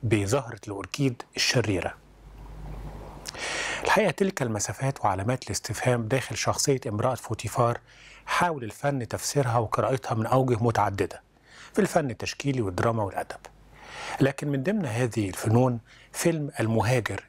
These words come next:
ليوسف شاهين الشهير، وهو واحد من الأعمال الفنية الدرامية العربية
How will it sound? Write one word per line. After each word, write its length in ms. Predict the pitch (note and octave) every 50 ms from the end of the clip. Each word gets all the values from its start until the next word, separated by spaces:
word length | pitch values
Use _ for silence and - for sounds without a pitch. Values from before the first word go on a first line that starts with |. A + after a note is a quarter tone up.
| _ B2+
ليوسف 340 | B2+ C3 C3+ - B2 G#2
شاهين 320 | - - A2+ F2 E2 E2 - - - - _ - - - - - - - -
الشهير، 500 | - - - C#3+ G#2 G#2+ A2 F2+ - - - - - - - - - - - - - - - - - - - - -
وهو 240 | - B2+ C3 C#3 C3
واحد 300 | D3 F3 - - - C3+ -
من 80 | A#2+ A2+
الأعمال 400 | A2 G#2 G#2 G#2+ A#2 C#3 D3 C#3+
الفنية 440 | C3+ A#2 - - A2+ A2 B2 B2+ B2
الدرامية 460 | A2 G#2 G#2+ G#2 G#2+ G#2+ A#2+ C3 B2+
العربية 600 | A#2 G#2 G2 G2 A2 G#2 A2+ G#2+ G2 E2+ D#2+ -